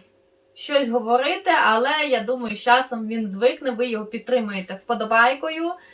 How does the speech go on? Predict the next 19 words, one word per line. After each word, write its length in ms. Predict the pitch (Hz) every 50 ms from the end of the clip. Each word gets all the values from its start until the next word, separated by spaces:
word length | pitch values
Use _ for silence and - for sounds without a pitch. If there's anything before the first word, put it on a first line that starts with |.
| - - - _ _
Напишете 440 | - 240 - - 302 285 285 277 277
йому 200 | 269 254 254 254
хороший 440 | 254 - 277 254 262 262 254 254 247
коментар, 680 | - 233 226 226 226 220 220 - 233 247 285 320 330 320
я 140 | 277 254 240
йому 340 | 233 226 226 226 226 220 220
дам 340 | 196 196 226 240 254 233
обов'язково 600 | 214 208 190 208 202 214 208 - - 233 214 202
все 200 | 190 - - 220
перечитати, 800 | 214 - 220 208 208 202 - - 208 - 226 254 277 277 311 302 294
так 160 | 233 226 226
що 120 | - 247
підтримайте 580 | 240 - 247 233 - 269 262 233 214 196 - 214
хлопця 460 | 208 - 226 247 294 330 - - 311
в 60 | 269
його 360 | 220 196 190 196 247 262 277 277 - _ - - - - _ _
починаннях. 680 | - 240 240 240 - 254 220 196 180 180 185 185 190
Да, 120 | 190 220 233
Юрчик? 420 | 254 277 294 294 294 - 339 -